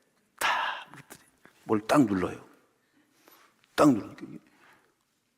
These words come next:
깜짝 놀랐네. 천장이 열려. 실제로. 철호동에 있는 무슨 교회인데 직접 봤어요. 이걸 딱 누르니까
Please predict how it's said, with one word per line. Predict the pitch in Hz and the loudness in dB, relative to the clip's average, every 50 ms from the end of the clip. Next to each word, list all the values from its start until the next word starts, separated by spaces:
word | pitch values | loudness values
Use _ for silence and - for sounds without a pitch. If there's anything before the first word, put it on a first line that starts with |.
| _ _ _ _ _ | _ _ _ _ _
깜짝 | - - 110 90 90 - 95 87 | -6 -4 -4 -4 -4 -6 -10 -12
놀랐네. | 80 76 - - - - - - - - - - _ _ _ - _ _ _ _ _ _ _ _ _ _ _ _ | -12 -12 -14 -18 -18 -20 -20 -20 -20 -20 -20 -20 _ _ _ -20 _ _ _ _ _ _ _ _ _ _ _ _
천장이 | - - - 156 151 139 123 113 101 92 85 | -6 -4 0 0 0 2 2 0 0 0 -2
열려. | 82 80 82 82 90 113 120 - _ _ _ _ _ _ _ _ _ _ _ _ _ _ _ _ _ _ - | -6 -10 -14 -16 -18 -20 -20 -20 _ _ _ _ _ _ _ _ _ _ _ _ _ _ _ _ _ _ -12
실제로. | - - 143 - 127 110 - - - - _ _ _ _ _ _ _ _ _ _ _ _ _ _ _ _ _ _ - - - - - - _ _ _ _ _ _ _ _ _ _ _ _ _ _ _ _ _ _ _ _ _ _ _ - | -12 -10 -8 -6 -6 -6 -8 -10 -20 -20 _ _ _ _ _ _ _ _ _ _ _ _ _ _ _ _ _ _ -20 -20 -20 -20 -20 -20 _ _ _ _ _ _ _ _ _ _ _ _ _ _ _ _ _ _ _ _ _ _ _ -8
철호동에 | - - - - - - - - - - - | -6 -6 -6 -6 -10 -16 -20 -20 -20 -20 -18
있는 | - - - - - | -18 -20 -20 -20 -16
무슨 | - - - - - | -14 -14 -14 -14 -16
교회인데 | - - - - - _ - - - - - _ _ _ _ _ _ _ _ _ _ _ _ _ _ _ _ _ _ _ _ _ _ _ _ _ _ _ | -20 -20 -20 -20 -20 _ -16 -16 -16 -16 -18 _ _ _ _ _ _ _ _ _ _ _ _ _ _ _ _ _ _ _ _ _ _ _ _ _ _ _
직접 | - - - _ - - - _ - | -20 -20 -20 _ -18 -18 -18 _ -18
봤어요. | - - - - - - - _ _ _ _ _ _ _ _ _ - - _ - | -18 -18 -18 -18 -20 -20 -20 _ _ _ _ _ _ _ _ _ -20 -8 _ 4
이걸 | 139 143 | 4 6
딱 | 139 160 143 135 | 6 6 4 4
누르니까 | 131 123 120 113 - 131 | 4 2 2 2 0 -2